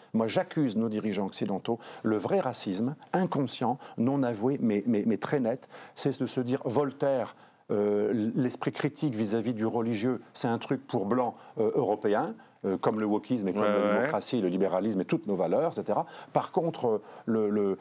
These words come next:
Speaker 1: celui qui est notre ancien colonisé ou qui vient des pays musulmans,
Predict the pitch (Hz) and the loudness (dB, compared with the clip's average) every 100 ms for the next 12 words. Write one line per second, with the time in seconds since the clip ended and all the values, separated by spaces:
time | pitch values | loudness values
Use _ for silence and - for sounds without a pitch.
0 | - - 139 143 143 - 117 120 117 - | -4 -2 0 0 0 0 0 0 -2 -2
1 | 117 - 120 113 117 110 113 110 127 110 | -4 -2 -2 0 0 2 2 2 0 -2
2 | - 107 110 110 98 120 117 98 87 92 | -2 0 0 0 0 0 2 2 2 2
3 | 131 | 2